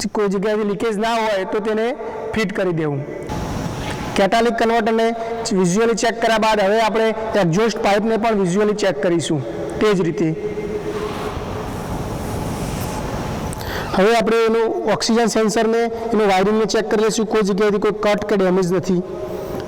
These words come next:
ત્યારબાદ તેનું રબરનું માઉન્ટિંગ પણ જોઈશું. રબર તૂટી ગયું હોય તો રબરનું માઉન્ટિંગ ચેન્જ કરી લેવું પડશે.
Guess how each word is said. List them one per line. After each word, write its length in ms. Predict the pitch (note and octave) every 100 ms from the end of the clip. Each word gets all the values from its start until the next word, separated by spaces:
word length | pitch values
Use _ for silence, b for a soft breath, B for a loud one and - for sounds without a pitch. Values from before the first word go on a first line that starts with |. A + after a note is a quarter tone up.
| -
ત્યારબાદ 500 | A3 G#3 A3+ A3 A3
તેનું 540 | - - - G#3+ G#3
રબરનું 300 | G3 G#3+ A3+
માઉન્ટિંગ 420 | G3 G3 G#3+ A3
પણ 100 | A3+
જોઈશું. 480 | G3+ G#3+ G#3 A#3 A3 - B B
રબર 260 | F#3+ G3+ A3
તૂટી 280 | A3 G3+
ગયું 220 | A3 A3+ A3
હોય 220 | A3+ A3+
તો 280 | A3+ A3+ G#3+
રબરનું 360 | G3+ G#3 A3
માઉન્ટિંગ 360 | G3+ G3 G#3+ G3+
ચેન્જ 260 | G#3+ G3
કરી 160 | E3+ F3+
લેવું 220 | F3 D#3+
પડશે. 340 | E3 C#3 D3